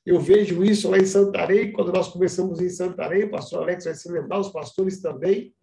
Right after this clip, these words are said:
pessoas que para ir no culto,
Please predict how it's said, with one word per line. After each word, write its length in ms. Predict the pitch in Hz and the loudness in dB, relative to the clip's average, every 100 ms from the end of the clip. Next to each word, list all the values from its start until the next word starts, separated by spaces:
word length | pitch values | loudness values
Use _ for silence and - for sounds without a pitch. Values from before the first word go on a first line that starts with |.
| _ _ _ _ _ _ _ _ _ _ _ _ _ _ _ _ - - | _ _ _ _ _ _ _ _ _ _ _ _ _ _ _ _ -20 -4
pessoas 640 | 185 185 - 233 254 196 - | 0 0 0 0 0 -2 -8
que 240 | 214 220 | -8 -6
para 380 | 196 208 214 208 | -6 -6 -4 -2
ir 160 | 240 | -2
no 240 | 240 220 - | -2 -6 -8
culto, 800 | - 277 262 - - 208 220 - | -8 -6 -6 -8 -8 -8 -8 -14